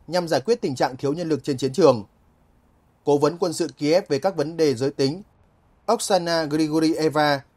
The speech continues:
lập luận rằng chính phủ Ukraine nên từ bỏ lối tư duy truyền thống và thể hiện sự bình đẳng thực sự trong lực lượng vũ trang.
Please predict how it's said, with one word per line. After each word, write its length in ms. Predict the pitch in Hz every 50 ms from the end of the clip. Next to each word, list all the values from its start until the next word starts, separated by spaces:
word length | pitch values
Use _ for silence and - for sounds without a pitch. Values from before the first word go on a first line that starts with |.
| _ -
lập 180 | 147 170 - 139
luận 220 | 156 170 147 147
rằng 280 | 135 165 151 143 127 117 - _ _ _ _ _ _ -
chính 220 | - 165 196 208
phủ 200 | - 262 151 139 170
Ukraine 420 | 160 - 180 165 160 165 160 151
nên 200 | 151 165 170 151
từ 100 | 151 139
bỏ 160 | 127 123 117
lối 160 | 113 123 139 147
tư 140 | - 185
duy 160 | 151 156 160 151
truyền 220 | - 156 131 107
thống 280 | - 127 123 127 156 208 - _ _ _ _ -
và 120 | 170 175
thể 100 | 170 151
hiện 180 | 139 170 175 147
sự 140 | - 175
bình 220 | 160 156 143 143 139
đẳng 200 | 139 131 120 113
thực 200 | - 151 139 -
sự 200 | - 165 156 -
trong 160 | - 165 165
lực 100 | 143 135
lượng 120 | 139 131
vũ 140 | 117 135 160
trang. 300 | 160 180 160 151 143 131